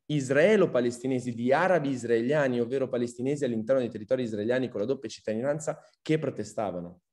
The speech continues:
Questo ha dato manforte al popolo palestinese fino a quando poi non sono partiti i bombardamenti da Hamas e le risposte, naturalmente, mh, di tutt'altro tipo, perché non stiamo parlando di risposte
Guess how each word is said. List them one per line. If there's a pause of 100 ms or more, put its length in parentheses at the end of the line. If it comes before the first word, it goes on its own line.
(380)
Questo
ha
dato
manforte
al
popolo
palestinese
fino
a
quando
poi
non
sono
partiti
i
bombardamenti (200)
da
Hamas
e
le
risposte,
naturalmente, (840)
mh,
di
tutt'altro
tipo,
perché
non
stiamo
parlando
di
risposte